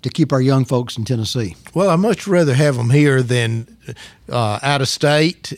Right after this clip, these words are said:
Speaker 2: I won't start naming states, but I'd much rather have 'em in Tennessee, and I'd rather have 'em close to home where I can see those grandkids growing up and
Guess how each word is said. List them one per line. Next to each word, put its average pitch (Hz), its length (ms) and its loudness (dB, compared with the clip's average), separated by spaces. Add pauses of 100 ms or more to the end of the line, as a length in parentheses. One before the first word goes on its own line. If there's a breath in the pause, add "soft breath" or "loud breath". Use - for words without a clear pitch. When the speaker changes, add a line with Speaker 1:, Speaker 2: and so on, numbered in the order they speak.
Speaker 2:
I 127 260 0
won't 143 260 0
start 143 320 0
naming 143 320 0
states, 151 480 0
but 139 180 0
I'd 143 220 2
much 151 300 0
rather 156 260 2
have 143 220 0
'em 135 120 0
in 123 140 -2
Tennessee, 147 640 2
and 135 140 0
I'd 117 120 -4
rather 127 260 -2
have 123 220 -2
'em 110 120 -6 (380 loud breath)
close 143 300 2
to 123 100 -2
home 139 340 0
where 123 280 2
I 120 80 0
can 110 200 -4
see 135 220 -2
those 120 220 -2
grandkids 123 600 -4
growing 120 360 0
up 120 340 -2
and 92 200 -6